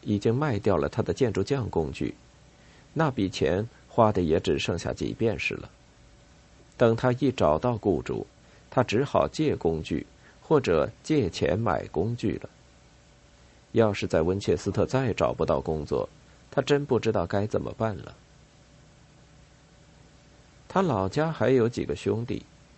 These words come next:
但那是在北方，要走好几星期的路程，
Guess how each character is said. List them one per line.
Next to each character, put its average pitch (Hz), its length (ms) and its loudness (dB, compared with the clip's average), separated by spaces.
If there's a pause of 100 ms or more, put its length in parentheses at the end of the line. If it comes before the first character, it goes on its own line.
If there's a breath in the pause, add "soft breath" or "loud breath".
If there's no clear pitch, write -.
但 98 180 0
那 87 140 0
是 - 140 -2
在 76 160 -2
北 57 260 -2
方， 85 280 0 (280 loud breath)
要 113 200 4
走 95 180 2
好 98 200 2
几 92 180 -4
星 98 220 -2
期 117 220 -4
的 117 100 -4
路 101 200 0
程， - 200 -6